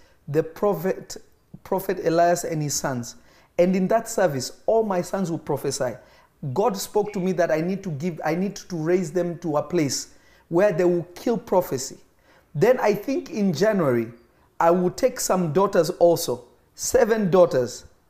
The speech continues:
Seven daughters. I already even know who they are. That I am going to spend time with.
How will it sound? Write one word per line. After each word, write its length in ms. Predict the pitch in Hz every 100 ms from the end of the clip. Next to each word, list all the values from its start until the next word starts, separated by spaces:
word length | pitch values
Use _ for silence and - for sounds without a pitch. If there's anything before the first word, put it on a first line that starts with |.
| _ _ _ _ _ _ _ _ -
Seven 480 | - 233 226 220
daughters. 600 | 196 196 180 123 113 - - _ _ _ _ _ _ _ _ _ _ _ _ _ -
I 160 | 180
already 300 | 202 220 220
even 260 | 220 190 180
know 160 | 190 180
who 140 | 185
they 220 | 151 143
are. 240 | 135 120 113 _ _ _ _ -
That 200 | 165 196
I 60 |
am 220 | 196 196 165
going 200 | 240 240
to 120 | 214
spend 460 | - - 226 196 -
time 260 | 214 190
with. 260 | 143 120 -